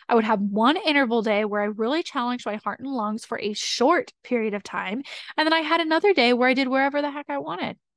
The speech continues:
I would run a little bit, walk a little bit, run. Maybe, maybe I'd just do another long run. It was honestly whatever I wanted. And I did that,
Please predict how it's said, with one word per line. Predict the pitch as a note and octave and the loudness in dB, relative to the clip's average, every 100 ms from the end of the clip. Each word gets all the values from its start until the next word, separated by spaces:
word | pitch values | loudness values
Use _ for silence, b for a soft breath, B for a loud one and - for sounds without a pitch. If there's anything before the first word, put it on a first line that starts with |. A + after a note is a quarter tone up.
| _ _ _ | _ _ _
I | - A3 | 0 2
would | A3 G#3+ | 2 4
run | C#4 D4+ | 4 2
a | |
little | C#4+ C#4+ | 0 0
bit, | C#4+ C#4 - | 2 0 2
walk | A#3+ A#3+ | -2 0
a | |
little | A#3+ A#3+ | -2 -2
bit, | A#3 A3+ G#3+ | -2 -2 -2
run. | G#3 G#3+ G#3+ G#3+ G3+ | 0 0 0 -2 -6
Maybe, | G#3 A#3+ C4 | -8 -8 -4
maybe | A#3 C4+ D4+ | -2 2 2
I'd | D4+ | 2
just | D4+ - | -2 -6
do | C#4+ | -6
another | C#4 C4 B3+ | -4 -4 -4
long | B3 | -4
run. | B3+ A#3 | -2 -4
It | G#3+ | -4
was | G#3+ - - | -6 -6 -6
honestly | A#3 A#3+ C4+ - C#4 | 0 0 -2 -4 -4
whatever | A3+ - G3+ G3+ G#3 | -4 -4 -4 -4 -4
I | |
wanted. | G3+ F3+ F3 G3 - B B B | -4 -6 -8 -12 -14 B B B
And | A3+ - | -4 2
I | A3+ C#4+ | 2 4
did | E4 F#4+ D4 | 6 4 4
that, | G#3+ C4 E4+ | 4 2 0